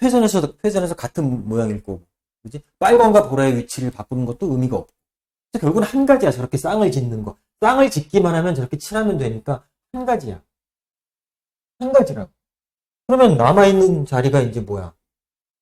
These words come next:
남아있는 자리가 나머지 네 자리가 있잖아. 이렇게 하나, 둘, 셋, 넷. 얘들은 일렬 나열이지. 서로 다른 자리니까. 맞아? 그래서 그냥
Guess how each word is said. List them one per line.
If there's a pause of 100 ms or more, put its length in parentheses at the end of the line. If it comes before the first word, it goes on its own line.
(800)
남아있는
자리가
나머지
네
자리가
있잖아.
이렇게
하나,
둘,
셋,
넷. (240)
얘들은
일렬
나열이지.
서로
다른
자리니까. (1160)
맞아?
그래서
그냥